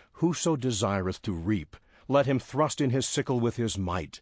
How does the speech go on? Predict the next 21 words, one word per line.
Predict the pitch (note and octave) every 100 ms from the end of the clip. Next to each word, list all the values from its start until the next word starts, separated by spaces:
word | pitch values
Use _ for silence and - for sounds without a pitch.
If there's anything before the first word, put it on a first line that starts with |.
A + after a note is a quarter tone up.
| _
and | G#2+ G2+ G2+
reap | C3+ B2+ -
while | B2 A#2
the | A2+
day | A2 G#2+
lasts, | F#2 F2 D2 - - - -
that | A2+
he | F#2+
may | A2+ A2+
treasure | - D#3 D3+ C#3+
up | C#3 -
for | A#2
his | G#2 G#2
soul | - G#2+ G#2 G2 G#2
everlasting | B2 B2+ A2 G#2+ - G#2+
salvation | - G#2 G2+ G2+ G#2 D#2 D2
in | D2
the | D2+
kingdom | F#2 E2+ D#2+
of | D2+ -
God. | D2 A#1+ - -